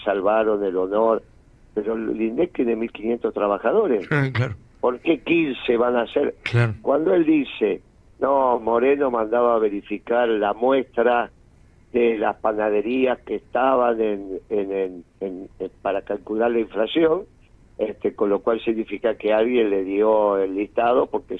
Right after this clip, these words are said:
Speaker 1: si no, ¿cómo sabría quién es la muestra? Y no, era muy sencillo, yo relevé el universo. Y yo voy a toda la panadería, obviamente también voy a la muestra, pero eso no estaba en el juicio. Él tendría que haber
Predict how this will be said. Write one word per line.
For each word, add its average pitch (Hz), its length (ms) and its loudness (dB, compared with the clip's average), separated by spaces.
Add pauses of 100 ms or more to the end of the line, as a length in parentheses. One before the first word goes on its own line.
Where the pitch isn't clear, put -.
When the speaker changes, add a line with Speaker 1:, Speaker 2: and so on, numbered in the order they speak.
Speaker 1:
si 101 100 -10
no, 110 160 0
¿cómo 117 260 0
sabría 104 400 0
quién 101 180 -4
es 107 80 2
la 107 100 2
muestra? 95 460 -6 (640)
Y 131 200 0
no, 185 260 2
era 120 200 4
muy 120 220 0
sencillo, 123 520 -2 (120)
yo 175 240 2
relevé 120 840 4
el 101 100 2
universo. 113 680 0 (600)
Y 107 140 -12
yo 139 80 2
voy 160 180 6
a 139 140 0
toda 180 200 2
la 151 120 2
panadería, 147 600 4
obviamente 120 460 2
también 107 320 -2
voy 104 140 2
a 98 80 0
la 95 100 -2
muestra, 127 380 0
pero - 180 2
eso - 160 0
no 160 100 2
estaba 208 320 2
en 139 80 0
el 131 100 -4
juicio. - 440 -4 (760)
Él 127 200 -2
tendría 139 300 0
que 131 80 0
haber 127 140 2